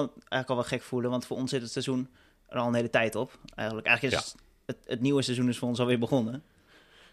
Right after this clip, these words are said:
Speaker 2: We waren, eh, al, eh, lang bezig met het nieuwe seizoen.
Speaker 1: Ja. <laughs> Ja, want sterker nog, ehm, gisteren heb jij, eh, alweer een wedstrijd gelopen.
Speaker 2: Ja.
Speaker 1: De eerste van het seizoen.
Speaker 2: Ja, net als vorig jaar.
Speaker 1: Dam tot Dam.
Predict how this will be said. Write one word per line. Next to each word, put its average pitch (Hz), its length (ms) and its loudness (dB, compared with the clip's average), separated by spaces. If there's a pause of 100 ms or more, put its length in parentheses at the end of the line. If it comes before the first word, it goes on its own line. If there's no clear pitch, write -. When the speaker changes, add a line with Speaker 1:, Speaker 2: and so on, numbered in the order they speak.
Speaker 2:
We 101 100 -2
waren, 85 500 4
eh, 87 80 6
al, 85 280 2 (100)
eh, 85 60 0
lang 87 180 4
bezig 101 300 4
met 98 100 4
het 95 80 2
nieuwe 98 160 6
seizoen. 92 280 -2
Speaker 1:
Ja. 147 260 4
<laughs> 180 600 6 (680)
Ja, 165 220 4
want 135 140 -2
sterker 208 280 6
nog, 147 260 2
ehm, 139 400 0 (480)
gisteren 160 360 0
heb 113 100 0
jij, 120 320 4
eh, 123 100 0
alweer 135 160 2
een 151 60 2
wedstrijd 190 260 -2
gelopen. 113 340 -4 (180)
Speaker 2:
Ja. 120 160 8
Speaker 1:
De 135 260 4 (140)
eerste 131 400 2
van 120 160 -2
het 120 120 -4
seizoen. 120 380 0 (160)
Speaker 2:
Ja, 98 220 4 (160)
net 104 200 4
als 101 140 4
vorig 101 200 4
jaar. 98 300 2 (380)
Speaker 1:
Dam 139 200 2
tot 120 120 -2
Dam. 143 280 2